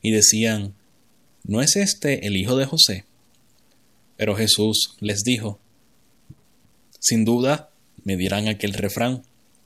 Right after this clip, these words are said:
'Médico, cúrate a ti mismo. Haz también aquí en tu pueblo lo que hemos oído que has hecho en Cafarnaúm'". Y añadió:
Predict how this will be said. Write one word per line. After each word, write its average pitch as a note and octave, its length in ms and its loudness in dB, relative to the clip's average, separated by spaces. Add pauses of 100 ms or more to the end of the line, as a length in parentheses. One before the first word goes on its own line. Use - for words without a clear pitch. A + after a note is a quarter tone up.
(520)
'Médico, A#2 560 0 (580)
cúrate D#3+ 460 2
a G2+ 80 -2
ti G2 120 -2
mismo. F#2+ 460 0 (1300)
Haz - 200 -6
también A#2+ 340 0
aquí B2 480 -4
en F3 220 -2
tu B2 160 -4
pueblo G2+ 460 -2 (680)
lo G2+ 120 -6
que G2+ 220 2
hemos C3 340 0
oído F3 400 0
que C3+ 100 -4
has G#2 160 -2
hecho A#2 300 -2
en G2+ 80 -4
Cafarnaúm'". F#2 800 -6 (1000)
Y G#2+ 100 -2
añadió: G#2 500 -2